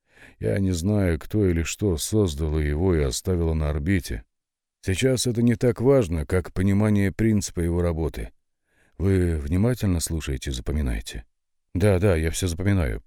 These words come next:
Продолжайте". "Компьютер реализует наши подсознательные импульсы. Время от времени к нему случайно подключаются люди. Мы позже поговорим, как это получается, и компьютер синхронизирует их с подсознанием.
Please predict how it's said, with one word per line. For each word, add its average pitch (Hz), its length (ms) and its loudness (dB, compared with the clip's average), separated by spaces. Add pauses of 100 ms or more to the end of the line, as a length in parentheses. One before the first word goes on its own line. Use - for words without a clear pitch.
(120)
Продолжайте". 90 640 0 (520)
"Компьютер 87 760 -2
реализует 82 640 0
наши 82 300 -2
подсознательные 78 920 -4
импульсы. - 640 -8 (720)
Время 101 300 2
от - 100 -8
времени 95 420 2
к - 100 -12
нему 92 200 0
случайно 90 560 -2
подключаются 85 760 -4
люди. 82 420 -2 (600)
Мы 101 340 2
позже 92 340 0
поговорим, 98 720 2
как 78 200 -6
это - 120 -18
получается, 87 760 -4
и - 180 -4
компьютер 95 520 0
синхронизирует 127 1000 2
их 80 120 -4
с - 60 -8
подсознанием. 92 800 -4